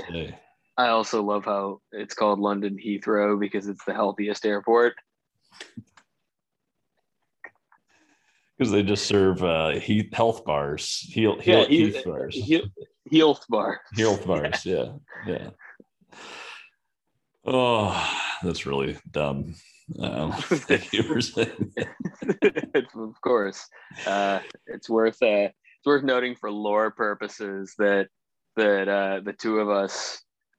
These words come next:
Speaker 2: uh, used to, used to sit on, on the, the ledge outside my apartment and eat Heath bars, and we would call it, uh, <laughs> Heath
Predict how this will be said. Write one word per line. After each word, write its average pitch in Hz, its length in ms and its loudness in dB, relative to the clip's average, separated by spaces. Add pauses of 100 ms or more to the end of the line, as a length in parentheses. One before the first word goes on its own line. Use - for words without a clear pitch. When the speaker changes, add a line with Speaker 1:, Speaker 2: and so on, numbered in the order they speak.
(120)
Speaker 2:
uh, 98 80 -2
used 98 420 -4
to, 98 200 0
used 98 280 -6
to 107 60 -10
sit 104 340 0
on, 98 420 0 (720)
on 98 320 -2
the, 95 180 -4
the 95 100 -4
ledge 98 360 0
outside 95 480 -2
my 95 100 -4
apartment 95 520 -6
and 95 120 -6
eat 92 300 -10
Heath 98 280 -4
bars, 104 600 4 (220)
and 104 120 0
we 101 140 2
would 95 100 -6
call 98 240 2
it, 98 160 -2 (380)
uh, 101 380 2 (760)
<laughs> - 60 -10 (600)
Heath 120 240 -2